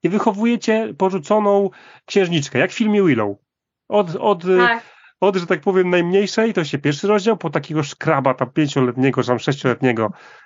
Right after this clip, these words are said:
Speaker 1: i po już tam nastolatkę, która będzie, i to jest kolejna rzecz, ta gra zajmuje dwadzieścia godzin,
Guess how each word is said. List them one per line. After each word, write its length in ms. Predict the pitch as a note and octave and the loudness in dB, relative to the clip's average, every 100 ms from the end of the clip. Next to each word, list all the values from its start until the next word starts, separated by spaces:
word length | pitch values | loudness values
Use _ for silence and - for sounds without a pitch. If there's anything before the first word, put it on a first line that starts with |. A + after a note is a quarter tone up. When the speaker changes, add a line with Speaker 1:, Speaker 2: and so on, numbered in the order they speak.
| - | -8
Speaker 1:
i 100 | G3+ | -2
po 140 | G#3+ G#3 | 2 0
już 120 | C#3+ | 2
tam 140 | F#3+ | 2
nastolatkę, 640 | F3 - E3+ D3+ B2+ - | 2 0 0 0 0 -4
która 440 | - F3 E3+ D#3+ - _ _ _ _ _ | -4 0 2 0 -4 _ _ _ _ _
będzie, 420 | A#2+ F#3 A3 C#3+ B2+ | -2 0 2 0 -2
i 100 | A#2+ | -2
to 80 | |
jest 120 | D3+ C#3+ | -4 -4
kolejna 400 | E3+ F#3+ C3+ A2 | -2 0 0 0
rzecz, 140 | G2+ | -4
ta 120 | C3 | -4
gra 200 | B2+ D#3 | -2 -2
zajmuje 300 | D3 D3 C#3+ | 0 2 0
dwadzieścia 460 | B2 B2+ D3 - C#3 | 0 -4 -4 -4 -2
godzin, 320 | B2 A2+ | -2 -2